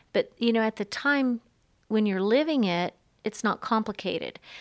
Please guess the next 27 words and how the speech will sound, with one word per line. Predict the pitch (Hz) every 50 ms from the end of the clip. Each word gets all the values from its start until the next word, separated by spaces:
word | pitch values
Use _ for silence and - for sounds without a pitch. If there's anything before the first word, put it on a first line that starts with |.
| - - -
So | - - - 240 220 220 214 214 214 214 - -
if | - - -
I | 285 302
had | 285 277 285 285 269 262 254 254 254 - - -
a | 214
man | 214 214 214 226 226
and | 233 233 233
a | 226
woman | 220 202 202 202 208 208 208 208 208 208 214 214 - _ _ _ _ _ - - - - - _ _ _
in | - 190
their | 190 190 190
first | - - - - 214 214 208 - - -
marriage, | 208 208 202 202 202 202 202 196 196 202 196 196 202 202 196 - - - -
they | - 196 190
had | 180 185 175 175
children. | - - - - 190 - 180 196 247 311 349 - _ _ - - - - - _
So, | - - - 226 220
but | 214 220 214 214 - - - - - -
they | 196 196 208 208 214 220 226
marry, | 226 220 214 214 208 202 208 208 208 220 240 226 - -
and | 220 208 202
in | 196 190
their | 190 180
second | 180 - - 269 294 - - 302 277
children, | - - 214 196 185 180 180 180 185 190 208 233 - _ _ - - - - - - - _ _
you | - 190 175
know, | 175 175 175 175 185 185